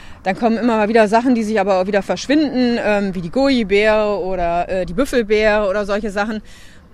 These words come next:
Die Goji-Beere hält sich noch, weil der noch nachgesagt wird wegen diesen hohen, ähm,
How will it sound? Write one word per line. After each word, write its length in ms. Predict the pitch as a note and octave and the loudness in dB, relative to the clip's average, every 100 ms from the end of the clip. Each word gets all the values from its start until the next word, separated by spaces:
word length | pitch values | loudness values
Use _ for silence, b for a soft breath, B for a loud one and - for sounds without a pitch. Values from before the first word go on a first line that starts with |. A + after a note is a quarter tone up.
| - - - | -20 -20 -12
Die 60 | G#3 | -4
Goji-Beere 440 | C#4+ C4+ A3 G#3+ | 0 2 2 2
hält 240 | G3+ D#4 F4 | 4 2 2
sich 140 | D#4+ | -2
noch, 240 | C#4+ D#4 | 0 -2
weil 140 | C#4 G#3 | -2 -4
der 100 | G#3 | -4
noch 100 | G#3 | -4
nachgesagt 560 | G#3 G#3+ G#3+ G3+ G3 | -4 -4 -6 -4 -4
wird 120 | G3 F#3 | -6 -8
wegen 160 | F3+ | -10
diesen 180 | E3+ F#3 | -8 -6
hohen, 360 | G#3 G3 - - | -6 -8 -12 -8
ähm, 480 | E3+ F3+ F3+ B2+ | -6 -4 -6 -12